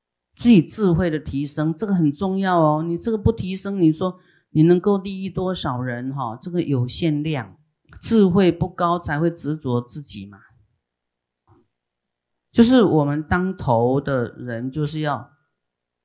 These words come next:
啊，第一，第一点，慢慢就是没有一个我相，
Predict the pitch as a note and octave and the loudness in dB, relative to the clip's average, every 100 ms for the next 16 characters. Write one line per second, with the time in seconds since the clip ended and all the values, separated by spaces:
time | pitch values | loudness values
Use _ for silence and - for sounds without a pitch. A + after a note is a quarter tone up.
0 | _ C3 B2 A#2 - F#3 F3 F3+ F3+ E3 | _ -2 -2 -4 -6 -2 -2 -2 -6 -8
1 | _ F#3+ F#3 G3 F#3+ C3+ A#2 A2+ C3 C#3 | _ -4 -2 -2 0 0 0 0 -2 -2
2 | - F#3 F#3 F#3 D#3+ D#3 E3+ E3 D#3+ D3 | 0 0 2 2 0 0 -6 -6 -4 4
3 | D#3+ D3+ F3+ E3+ C3+ - C3+ A#2+ A#2+ F3 | 4 4 0 -2 -2 -4 -8 -8 -6 -4
4 | D#3+ A2 | -6 -6